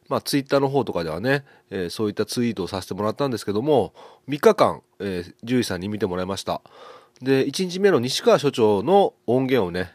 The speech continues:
えー、ちょっとね、タイミングが合わなくて、今日の配信になっちゃったんですけども、う、収録させていただきましたので、それをね、えー、今日はゲスト会として流させていただきます。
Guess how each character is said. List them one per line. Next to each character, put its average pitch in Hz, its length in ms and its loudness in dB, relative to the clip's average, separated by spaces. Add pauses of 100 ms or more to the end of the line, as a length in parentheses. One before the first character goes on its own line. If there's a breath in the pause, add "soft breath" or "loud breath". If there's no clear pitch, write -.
え 76 560 -10
ー、 - 20 -18
ち - 120 -8
ょ - 20 -2
っ - 20 -4
と 180 140 -6
ね、 170 100 -6
タ 127 160 -2
イ 131 60 0
ミ 131 140 -2
ン - 20 -4
グ 131 100 0
が 127 140 6
合 127 60 4
わ 156 100 4
な 120 100 2
く 95 80 -10
て、 101 420 0
今 170 140 0
日 135 40 0
の 107 60 2
配 104 160 -4
信 107 160 -6
に 110 40 -4
な 117 80 -2
っ - 20 -18
ち - 80 -6
ゃ 95 40 -4
っ - 20 -10
た 95 100 -8
ん 90 60 -6
で 87 80 -8
す - 80 -18
け 107 40 -6
ど 113 80 -4
も、 156 300 2 (560 loud breath)
う、 104 180 -4
収 127 200 -2
録 120 180 -2
さ 117 80 -2
せ - 60 -10
て 123 80 -2
い 104 40 -6
た 113 80 -2
だ 110 60 -4
き 127 60 -8
ま 127 100 -2
し 123 80 -6
た 104 80 -4
の 98 100 -4
で、 147 360 4
そ - 160 -6
れ 131 40 2
を 139 80 2
ね、 143 180 0 (460 loud breath)
え 87 100 -2
ー、 - 120 -8
今 90 180 0
日 - 0 -
は 107 380 4
ゲ 104 80 -6
ス - 80 -6
ト 117 140 -4
会 85 160 -6
と 82 100 -12
し - 80 -8
て 139 260 4
流 95 160 -4
さ 98 160 -8
せ - 120 -14
て 80 360 -6 (280)
い - 80 -8
た 113 80 4
だ 104 60 2
き 104 100 -8
ま 98 100 0
す。 - 300 -12